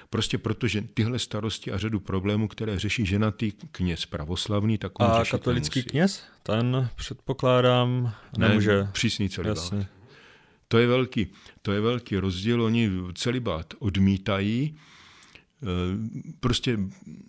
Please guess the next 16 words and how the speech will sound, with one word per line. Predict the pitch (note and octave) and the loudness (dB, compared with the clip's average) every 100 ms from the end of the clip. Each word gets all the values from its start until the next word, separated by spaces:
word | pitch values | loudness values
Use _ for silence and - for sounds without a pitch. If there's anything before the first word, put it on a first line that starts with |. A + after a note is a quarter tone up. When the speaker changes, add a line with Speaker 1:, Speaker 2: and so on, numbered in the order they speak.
| - | -14
Speaker 1:
říkají, | A#2+ G2+ - A#2 A#2+ A2 | -10 -8 -2 2 4 4
že | G#2+ G#2+ - _ | 2 0 -4 _
to, | G#2+ | -6
co | - | -4
jsem | A2+ A2+ A2 | 0 0 -2
už | - - E3 F#2+ | -6 -10 -10 -8
si | G2 G#2+ | -6 -2
dovolil | G2 G#2 F#2+ | 0 0 0
poznamenat, | F#2 F2 F#2 E2 D#2+ - _ - | -2 -4 -4 -4 -10 -16 _ -4
kněz, | G#2+ G#2+ C#3+ - - | 2 2 2 -2 -2
aby | A2+ G2 | 0 2
jednak | G2 B2 A2 - | 2 0 -2 0
nebyl | A2+ A#2 A2+ | 0 0 0
ohrožen | G2+ G2+ G#2+ A#2 A2+ | 0 2 0 0 -2
světskými | A2 F#2 - A#2+ G#2+ | -4 -6 -6 -4 -2
svody, | - D#2 D#2 D#2+ C#3 | -4 -6 -4 -4 -6